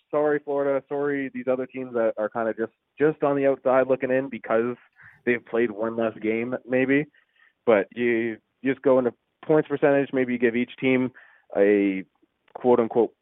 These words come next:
preseason game against some team from the o-, other conference just to, like, as a warm-up, and then you go into your first round series. Uh, the way I, when, before the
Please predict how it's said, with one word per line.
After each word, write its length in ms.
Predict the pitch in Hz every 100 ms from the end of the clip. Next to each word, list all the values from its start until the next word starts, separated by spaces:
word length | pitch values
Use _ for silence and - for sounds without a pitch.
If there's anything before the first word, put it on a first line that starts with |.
| -
preseason 540 | 139 131 131 123 123 120
game 420 | 123 127 135 135 _ _ -
against 320 | 110 113 107 - _ _ -
some 160 | 123 120
team 240 | 131 123
from 160 | 131 117
the 120 | 113
o-, 160 | 113 -
other 220 | 113 113
conference 520 | 107 117 120 131 135 -
just 160 | 120 -
to, 360 | 113 104 101 73
like, 120 | 98
as 100 | 104
a 80 | 107 104
warm-up, 400 | 110 120 131 156 _ _ _ -
and 120 | 104
then 120 | 104
you 80 | 107
go 200 | 110 117
into 100 | 113
your 100 | 113
first 260 | - 113 120
round 240 | 113 110
series. 420 | 123 120 120 120 - _ _ _ _ _
Uh, 420 | - 90 85 71 -
the 80 | 120
way 160 | 151
I, 140 | 170 160 - _ - -
when, 220 | 143 135
before 300 | 143 180
the 100 | 180